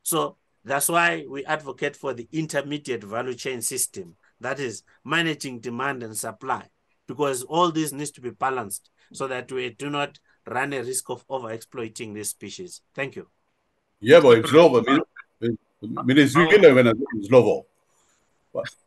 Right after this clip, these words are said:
Speaker 2: but lo, lo, lo, lo muntu ka manje, eh, eh, ena moyo muntu manje, man.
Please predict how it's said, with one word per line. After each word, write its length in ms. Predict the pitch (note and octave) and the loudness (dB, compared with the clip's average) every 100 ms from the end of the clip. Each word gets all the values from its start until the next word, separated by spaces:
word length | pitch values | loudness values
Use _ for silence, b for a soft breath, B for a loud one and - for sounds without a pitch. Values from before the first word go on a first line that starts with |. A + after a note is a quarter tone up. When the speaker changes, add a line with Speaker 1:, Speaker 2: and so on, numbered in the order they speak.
| A2+ | 4
Speaker 2:
but 200 | C3 C#3+ | 6 8
lo, 120 | F3+ | 6
lo, 380 | F#3 A3+ A3 G#3+ | 10 10 10 4
lo, 240 | F3+ - - | 0 -4 2
lo 200 | D#3 G3+ | 4 8
muntu 240 | A#3+ B3 | 6 8
ka 100 | F#3 | 8
manje, 320 | D#3+ F3+ E3 | 10 10 10
eh, 300 | C#3+ D#3 D#3+ - _ _ _ _ _ - | 6 6 2 -2 _ _ _ _ _ -20
eh, 80 | - - | -12 2
ena 160 | F#3+ | 4
moyo 260 | G3+ B3 G#3+ | 8 10 12
muntu 300 | D#3 D3 B2+ | 10 6 6
manje, 320 | G#2+ G#2 F2 | 2 2 -2
man. 100 | D#2 | -10